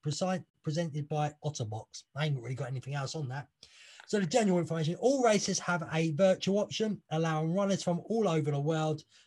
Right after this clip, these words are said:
to participate in the race. So if there's some reason, what would be very strange, by that time we still couldn't get out there, if you wanna do it, you can. It's not the same, but at least you'd have a screen in front of you.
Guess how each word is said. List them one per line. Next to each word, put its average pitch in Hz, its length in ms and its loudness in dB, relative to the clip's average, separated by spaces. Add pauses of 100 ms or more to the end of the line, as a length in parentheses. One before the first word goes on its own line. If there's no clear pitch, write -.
to 135 120 -2 (140)
participate 156 680 -2
in 156 60 -8
the 170 80 -4
race. 175 300 -2 (340)
So 180 140 -2
if 156 100 0
there's 160 160 -4
some 170 200 -2
reason, 160 500 0 (760)
what 143 200 0
would 131 80 -2
be 135 80 -4
very 143 240 0
strange, 139 340 -2
by 143 140 0
that 143 160 -2
time 139 200 -2
we 135 120 0
still 143 260 -2
couldn't 143 220 -6
get 139 120 -6
out 135 140 -6
there, 139 180 -2
if - 160 -12
you 143 100 -2
wanna 131 200 -4
do 170 160 -2
it, 175 180 -4
you 120 160 -12
can. 214 400 -6 (800)
It's - 100 -20
not 156 120 -8
the - 40 -10
same, 202 360 -2
but 170 120 -2
at 156 60 -4
least 156 180 -2
you'd 143 100 -4
have 139 120 -2
a 131 40 -8
screen 156 300 -4
in 135 80 -2
front 180 260 -4
of 170 80 -6
you. 180 140 -2